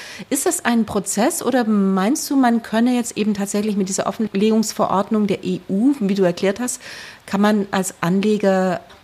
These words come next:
damit umgehen und sicher sein, wenn ich sagen möchte, okay, ich möchte nachhaltig investieren, dann nehme ich eben möglichst neun. Das ist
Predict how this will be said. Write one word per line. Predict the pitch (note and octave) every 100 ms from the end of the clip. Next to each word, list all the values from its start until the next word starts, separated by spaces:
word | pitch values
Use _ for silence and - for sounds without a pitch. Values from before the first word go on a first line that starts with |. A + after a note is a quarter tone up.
| -
damit | F3+ F#3+
umgehen | - B3 C4 A#3+
und | G#3+
sicher | F#3+ A3+ B3 G#3
sein, | G#3+ G#3+ G#3
wenn | F#3
ich | F3+
sagen | F#3 F#3+ G3
möchte, | F#3 F3 C#3+
okay, | - B3+
ich | C4+ G#3
möchte | F#3+ G3 F3+ - - -
nachhaltig | D#3+ E3+ - B3+ A#3
investieren, | - G#3 F#3+ F#3 - G#3 A#3 A#3 G#3+ F#3
dann | F#3+ G3 F3+
nehme | - F#3 G#3+
ich | A3
eben | - G3 F#3+ F3+
möglichst | F3+ A3 A#3+ A#3 -
neun. | F#3+ D#3+ F3+ C4+ D4
Das | G#3+ G3+
ist | G3+ - -